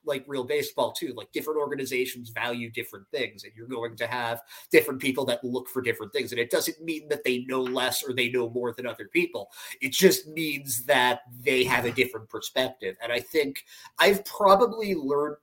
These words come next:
more, um, since being on Pesky Report from Brady, uh, than I think anybody else. Um, so I really, I really do hope you know, like, how much I value your opinion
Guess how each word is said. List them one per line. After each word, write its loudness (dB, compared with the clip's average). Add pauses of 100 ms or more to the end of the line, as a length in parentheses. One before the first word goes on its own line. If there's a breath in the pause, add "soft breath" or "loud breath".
more, 0 (160)
um, 0
since -6
being 2 (100)
on -2
Pesky -6
Report -8
from -10
Brady, -6
uh, -8
than -12 (520 soft breath)
I 0
think 2
anybody -2
else. -6 (100)
Um, -6
so 0
I 4
really, 8 (180 loud breath)
I 8
really 12
do 8
hope 6
you -2
know, 6
like, 0
how 4
much -2
I 2
value -2
your -6
opinion -6